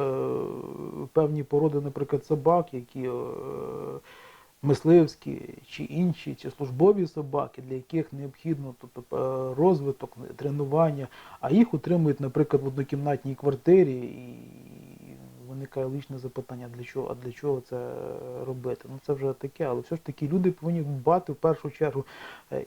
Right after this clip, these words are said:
і про тварин, щоб все ж таки вони не страждали, і були створені відповідні умови для,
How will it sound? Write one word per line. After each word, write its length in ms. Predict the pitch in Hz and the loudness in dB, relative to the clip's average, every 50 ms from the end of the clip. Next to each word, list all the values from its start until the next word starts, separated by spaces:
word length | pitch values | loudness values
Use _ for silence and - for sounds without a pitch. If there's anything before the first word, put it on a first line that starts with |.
| - | 2
і 80 | 170 175 | 2 2
про 160 | 165 - 196 | 4 4 4
тварин, 500 | 190 - 185 196 185 202 214 220 220 202 - _ _ _ _ _ _ _ _ _ _ _ | 4 6 6 8 10 10 8 8 6 2 -6 _ _ _ _ _ _ _ _ _ _ _
щоб 120 | - 156 139 | -10 -10 -8
все 140 | - - 160 | -6 -6 -6
ж 80 | - | -4
таки 200 | - 143 - 160 | -4 -4 -2 -2
вони 160 | 151 156 156 | 0 2 2
не 100 | 156 156 | 2 0
страждали, 600 | 147 - - 156 143 131 135 147 160 170 170 160 | 0 -2 -2 -2 -2 0 2 4 4 6 6 4
і 20 | 147 | 2
були 220 | 139 139 143 151 | 0 0 -2 -2
створені 440 | 143 - - 156 156 151 151 147 143 | -4 -2 2 4 4 4 4 2 0
відповідні 520 | 143 135 - - 139 143 156 143 143 143 | -2 -2 -2 -2 0 2 2 2 0 -2
умови 400 | 143 139 143 151 160 156 147 147 | -2 -2 2 4 4 6 6 6
для, 260 | 139 135 139 147 139 | 4 4 4 2 2